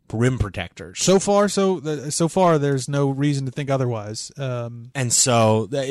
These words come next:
Speaker 1: it's, uh, it'll be, it's gonna be a loss because, 'cause Leicester had really done a lot of little things.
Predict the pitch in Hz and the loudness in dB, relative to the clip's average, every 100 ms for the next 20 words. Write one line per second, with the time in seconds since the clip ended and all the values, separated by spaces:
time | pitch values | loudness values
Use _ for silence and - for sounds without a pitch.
0 | 147 120 - - - - - 185 214 214 | 2 4 2 -2 -14 -12 2 6 6 4
1 | 180 180 - 220 214 208 170 147 143 117 | 4 2 2 4 4 6 6 8 8 8
2 | 104 101 - - - _ _ _ 127 123 | 6 4 2 0 -4 _ _ _ -6 0
3 | 127 113 - - 123 107 123 139 - 147 | 2 2 -2 -4 -2 -2 0 0 2 0
4 | 117 104 117 143 107 113 107 101 110 107 | 0 0 2 2 2 2 2 2 2 2
5 | 101 104 101 - 127 107 104 101 | 0 -4 -6 -2 0 0 -2 -6